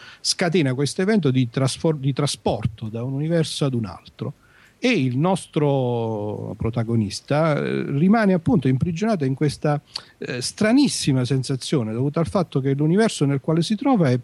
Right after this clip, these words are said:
molto simile al nostro. Eh, cambiano delle cose, almeno inizialmente, minime. Il denaro non è in dollari ma in crediti.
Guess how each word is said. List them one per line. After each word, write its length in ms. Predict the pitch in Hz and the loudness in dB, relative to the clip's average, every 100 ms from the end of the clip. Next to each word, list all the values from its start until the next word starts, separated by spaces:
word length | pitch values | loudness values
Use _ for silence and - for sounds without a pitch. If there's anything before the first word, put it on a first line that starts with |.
| _ - | _ 2
molto 560 | 269 330 185 127 147 | 4 6 4 2 0
simile 400 | 123 131 113 101 95 | 0 0 -2 -4 -8
al 80 | 95 | -10
nostro. 560 | 92 90 - - 92 - _ - - - | -12 -12 -18 -16 -16 -16 _ -20 -20 -10
Eh, 380 | - 123 120 120 - | -4 0 0 -2 -2
cambiano 760 | 196 233 220 214 196 175 160 | 2 4 4 4 4 4 2
delle 300 | 147 156 151 156 | 2 0 0 0
cose, 360 | 208 190 170 | 0 2 2
almeno 380 | 156 165 214 214 | 4 4 4 4
inizialmente, 1400 | 190 185 - - 160 160 156 123 104 104 139 151 180 165 | 4 4 2 0 2 2 2 0 -2 -6 -2 0 0 0
minime. 760 | 160 170 190 247 170 110 110 | -2 0 2 4 4 2 0
Il 160 | 117 127 | -2 0
denaro 480 | 139 139 170 160 160 | 2 4 4 2 2
non 180 | 156 160 | 2 4
è 40 | |
in 140 | 160 156 | 4 4
dollari 480 | 156 165 151 147 143 | 2 2 2 2 2
ma 100 | 139 | 2
in 140 | 143 | 0
crediti. 640 | 143 180 123 107 101 110 | 2 2 2 -2 -8 -8